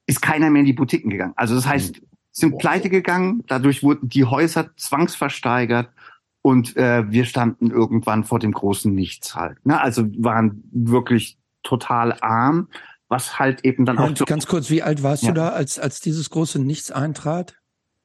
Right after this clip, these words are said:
Speaker 1: Naja, das war schon, bevor ich ausgezogen bin. Ich weiß es nicht mehr ganz genau. Also ich kann's
Speaker 3: Also
Speaker 1: nicht
Speaker 3: irgendwann
Speaker 1: mehr
Speaker 3: in der
Speaker 1: genau
Speaker 3: Jugend.
Speaker 1: Also es war in meiner Jugend, genau.
Speaker 3: Mhm.
Speaker 1: Also weil deswegen, als ich ausgezogen bin, war, war zum Beispiel, ich bin ja mit,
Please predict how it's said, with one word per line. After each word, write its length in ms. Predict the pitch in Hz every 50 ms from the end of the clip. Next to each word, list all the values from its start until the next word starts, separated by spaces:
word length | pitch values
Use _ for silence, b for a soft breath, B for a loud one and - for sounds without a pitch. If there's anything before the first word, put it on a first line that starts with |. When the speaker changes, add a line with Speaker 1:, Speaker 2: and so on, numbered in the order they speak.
| _ _ _ _
Speaker 1:
Naja, 240 | 127 139 139 151 175
das 220 | 175 147 123 -
war 160 | 151 147 156
schon, 280 | 160 - 185 185 185 180
bevor 320 | 170 156 - - 175 165 165
ich 140 | 160 147
ausgezogen 800 | 131 139 147 180 185 - - 120 - - 120 110 101 98 117 104
bin. 380 | - 107 110 101 104 104 101 - _
Ich 280 | - 117 113 - - _ - _ - 110 - _
weiß 420 | - - 120 127 127 143 156 160
es 140 | 175 - -
nicht 220 | 165 160 160 -
mehr 120 | 156 143 135
ganz 460 | - _ - 131 135 165 180 - -
genau. 360 | - 190 185 180 175 170 170
Also 140 | 160 139 -
ich 60 | - -
kann's 140 | - 147
Speaker 3:
Also 140 | 123 104 117
Speaker 1:
nicht 60 | 143 135
Speaker 3:
irgendwann 220 | 127 127 131 127
Speaker 1:
mehr 80 | 127 117
Speaker 3:
in 80 | 120
der 80 | 127 113
Speaker 1:
genau 120 | 131 131
Speaker 3:
Jugend. 400 | 123 127 110 95 - - - - _ _ _ _ _
Speaker 1:
Also 240 | 135 135 127 131 127
es 60 | 120
war 120 | 131 135
in 60 | 143
meiner 200 | 147 143 143 135
Jugend, 400 | 127 117 120 113 113 113 101 101
genau. 380 | - 135 127 123 110 90 76 73
Speaker 3:
Mhm. 80 | - 117
Speaker 1:
Also 160 | 120 - 123
weil 160 | 139 139 131
deswegen, 420 | 123 131 123 - 139 147 135 123
als 160 | 117 120 117 120
ich 140 | 117 113
ausgezogen 640 | 127 135 156 - - - 147 - - 160 147 151 143
bin, 180 | - 151 151 143
war, 260 | 123 107 120 113 -
war 140 | 123 127 120
zum 160 | - - 120
Beispiel, 400 | 113 113 117 113 - - 123 113
ich 140 | 110 110 -
bin 100 | 113 110
ja 80 | 110
mit, 160 | 110 113 104